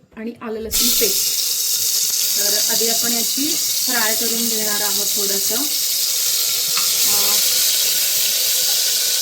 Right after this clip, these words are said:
आणि त्याचसोबत थोडंसं आता हे फ्राय झालं, हिरवी मिरची, पुदिनाची पेस्ट, आपण लगेचच त्याच्यासोबत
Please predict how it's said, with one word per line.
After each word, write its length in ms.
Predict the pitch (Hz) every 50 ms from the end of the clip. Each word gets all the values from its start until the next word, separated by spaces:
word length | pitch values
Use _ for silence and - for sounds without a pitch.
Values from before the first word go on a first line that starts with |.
| - - - - - 208
आणि 200 | 208 208 220 226 226 -
त्याचसोबत 760 | - 254 247 247 - - 285 262 214 247 254 254 247 - 269
थोडंसं 320 | 247 233 240 240 - - 269
आता 400 | - 247 - 208 247 247 254 247
हे 80 | 247 247 247 - - - - - - - - - - - - - - - - - - - - - - - - - - - - - - - - - - - - - - - - - - - - - - - - - - - - - - - - - - - - - - - - - - - - -
फ्राय 320 | 233 240 233 226 226 226
झालं, 320 | 226 233 240 233 226 214 208 226 - - - - - - - - - - - - -
हिरवी 240 | 247 220 214 208 220
मिरची, 460 | 226 226 220 208 - - - - 233
पुदिनाची 720 | 226 - 226 208 196 208 220 214 208 202 202 208 - - -
पेस्ट, 420 | 233 - - 240 220 202 202 - - - - - - - - - - - - -
आपण 320 | - - - 226 220 226 233
लगेचच 600 | 233 240 233 220 226 254 247 269 262 - - -
त्याच्यासोबत 640 | 262 233 - 240 240 240 - 247 220 196 226 269